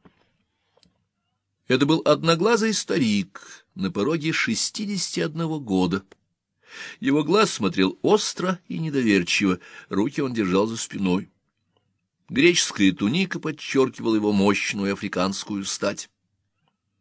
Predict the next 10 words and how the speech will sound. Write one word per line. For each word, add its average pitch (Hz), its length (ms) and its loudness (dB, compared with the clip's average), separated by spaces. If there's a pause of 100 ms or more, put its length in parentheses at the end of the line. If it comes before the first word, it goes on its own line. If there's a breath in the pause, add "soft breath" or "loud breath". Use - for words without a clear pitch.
(1500)
Он 190 180 4
жил 233 300 2
на 139 180 6
окраине 160 600 4
вифинской 107 720 -2
столицы 101 580 0
Никомедии, 95 960 0 (260 loud breath)
среди 196 400 0
пышного 92 600 0
сада, 98 500 0